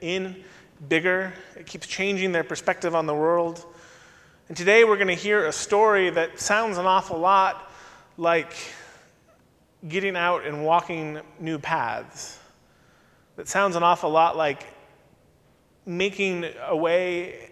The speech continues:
in the world where maybe there wasn't one before. And so with that in mind, I invite you to hear the story of Paul and Silas walking through their world.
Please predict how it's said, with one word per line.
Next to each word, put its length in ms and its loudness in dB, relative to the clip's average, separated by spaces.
in 100 -8
the 100 -8
world 360 -2
where 100 -2
maybe 240 -2
there 140 2
wasn't 260 2
one 240 -8
before. 480 -6
And 80 -10
so 80 -4
with 80 -4
that 180 4
in 80 -8
mind, 300 0
I 60 -2
invite 280 -2
you 100 -6
to 60 -8
hear 220 -6
the 140 -8
story 580 0
of 720 -6
Paul 400 4
and 180 -2
Silas 560 -2
walking 520 -6
through 240 -14
their 200 -6
world. 460 -8